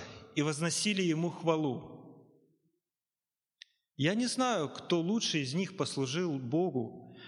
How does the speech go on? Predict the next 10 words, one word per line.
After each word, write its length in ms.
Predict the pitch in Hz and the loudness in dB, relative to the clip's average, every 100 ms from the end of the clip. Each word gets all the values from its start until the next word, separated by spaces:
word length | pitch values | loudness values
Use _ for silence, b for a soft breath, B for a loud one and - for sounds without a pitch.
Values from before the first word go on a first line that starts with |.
| B | B
но 120 | 147 | 4
думаю, 320 | 160 214 202 | 6 6 6
что 200 | 185 - | 4 2
если 400 | 185 180 240 - | 2 4 2 2
бы 160 | 208 226 | 2 4
мы 140 | 220 | 2
сумели 840 | - 202 196 208 196 175 - - - | 2 0 2 2 2 -2 -6 -16 -2
объединить 680 | - 139 165 170 196 208 143 | 0 2 0 2 2 2 0
внутренние 680 | 127 151 214 208 170 156 143 | 0 4 4 4 2 2 0
переживания 880 | 117 151 151 151 165 220 214 131 | 2 2 2 2 2 2 2 0